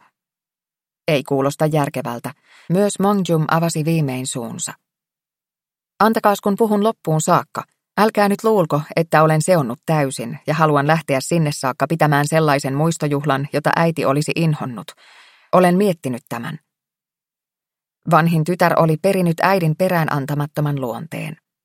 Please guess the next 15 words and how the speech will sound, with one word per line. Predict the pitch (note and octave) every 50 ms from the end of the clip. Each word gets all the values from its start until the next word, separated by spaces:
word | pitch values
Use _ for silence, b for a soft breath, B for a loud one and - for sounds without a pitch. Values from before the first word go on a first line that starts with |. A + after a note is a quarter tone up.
| _ _ _ _ _ _ - E3
Muut | F3 F#3 F#3+ -
yrittivät | G3 F#3+ G3 G3+ F3 - F#3 F#3 F3+ E3 -
periaatteen | G#3 G#3+ G#3+ G#3 G3 F3+ E3 - - F3 E3+ E3
vuoksi | F#3 F#3+ F#3 - - E3 D3
vielä | D3+ D3 C3+ C3
vastustaa, | C3+ D#3 E3+ E3+ - - D3 - - - D3 C#3+ C#3+ D3 b b b b -
mutta | D#3 D#3+ - D#3 D#3
kaikki | D3 C3+ C#3 - -
tiesivät, | - - D3+ D#3+ D#3 - D3+ D3 C#3+ - -
että | D3+ D3 - D3 C#3+
lopulta | D#3 E3+ - E3+ E3 D#3+ D#3+ C#3+
Myung-he | D3+ D#3+ F3 F3+ F3 E3 E3 F3 E3+ E3+ E3+
saisi | - - D#3+ D#3 D#3 - D#3
tahtonsa | - E3+ E3+ D#3+ - C3+ B2+ A#2 - C3+ C3 C3
läpi. | A#2+ B2+ - - D#3